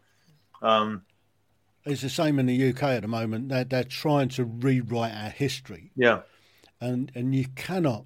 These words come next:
Speaker 2: rewrite history. You can
Speaker 1: No.
Speaker 2: learn from history.
Speaker 1: Yeah.
Speaker 2: And you can make history.
Speaker 1: Yeah.
Speaker 2: But you can't rewrite it. It's
Speaker 1: Yeah.
Speaker 2: happened.
Speaker 1: And they
Speaker 2: You
Speaker 1: make
Speaker 2: can
Speaker 1: the
Speaker 2: have an
Speaker 1: excuse
Speaker 2: effect on the future.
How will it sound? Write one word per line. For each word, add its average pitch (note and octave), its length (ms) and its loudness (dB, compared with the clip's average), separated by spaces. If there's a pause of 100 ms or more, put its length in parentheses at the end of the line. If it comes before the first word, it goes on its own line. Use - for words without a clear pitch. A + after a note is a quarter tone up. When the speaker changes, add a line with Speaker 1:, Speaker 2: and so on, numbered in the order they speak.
Speaker 2:
rewrite A#2 420 -2
history. G2 420 -12
You B2 200 -4
can A2+ 160 -4
Speaker 1:
No. A2 160 2
Speaker 2:
learn F#3+ 260 2
from A2+ 180 -6
history. B2+ 540 -6 (100)
Speaker 1:
Yeah. G#2+ 240 -2 (600)
Speaker 2:
And B2+ 160 0
you B2+ 80 0
can A#2+ 260 -4
make C#3 240 0
history. F#2 560 -12 (300)
Speaker 1:
Yeah. G#2+ 200 -2
Speaker 2:
But A#2 100 -6
you A#2 80 -4
can't B2+ 420 0 (100)
rewrite G#2+ 560 -6
it. F2 140 -18 (160)
It's B2+ 180 -4
Speaker 1:
Yeah. A2 160 6
Speaker 2:
happened. G#2+ 440 -8 (500)
Speaker 1:
And D3 160 8
they E3+ 80 10
Speaker 2:
You - 20 12
Speaker 1:
make G3+ 220 12
Speaker 2:
can G3 100 10
Speaker 1:
the F3+ 60 12
Speaker 2:
have C3 100 10
an A#2+ 80 -2
Speaker 1:
excuse F3 180 12
Speaker 2:
effect F3 260 6
on C3 100 0
the A2+ 80 -4
future. D3+ 560 0